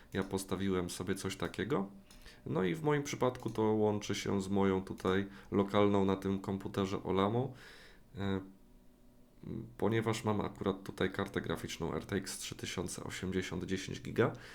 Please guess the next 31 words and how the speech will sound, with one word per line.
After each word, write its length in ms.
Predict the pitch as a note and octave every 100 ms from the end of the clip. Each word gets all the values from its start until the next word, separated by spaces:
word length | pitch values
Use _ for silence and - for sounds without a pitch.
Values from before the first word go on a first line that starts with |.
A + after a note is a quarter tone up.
| - - - - -
Mm, 340 | G2 F#2+ G2+
te 100 | G2+
dziesięć 340 | A2 B2+ A#2 -
giga, 240 | C3 C3
no 100 | B2
to 120 | A#2+
jest 140 | A#2 A2+
dosyć 320 | A2 A2 -
mało 340 | A2 F2+ F2+
na, 280 | F#2 F#2 F#2 F2+ -
na 120 | F#2+
modele, 480 | F#2 F#2 A#2+ D3+ E3+ - - - -
e, 160 | - -
ale 220 | E3+ E3+
coś 220 | D#3+ C#3+
tam 160 | C#3 B2
już 160 | A#2+
można 260 | A#2 A2 G#2+
uruchomić. 640 | G#2 G2 - - - - - - - - - - - - - - - - - - - - - G2
E, 60 | G2 F#2+ F#2+ F#2+ - - -
no 100 | -
dobrze, 360 | C#3+ D2+ - -
mamy 460 | - D3+ C#3+ B2 A#2+ - -
M 140 | F#2 G2+
C 160 | -
P 140 | G2 F#2+ B2 F#3 - - - -
serwer, 580 | - F#2+ F#2+ A2 E3 - - -
mamy 600 | G2+ A2+ A2 G2 F#2+ F#2+
jakiegoś 460 | G2 G2 G2+ G2
klienta 600 | - F#2+ G2 F2+ E2+ C3
potencjalnego, 960 | - - G#2+ G2+ F2+ F2+ F2 F2+ C#3+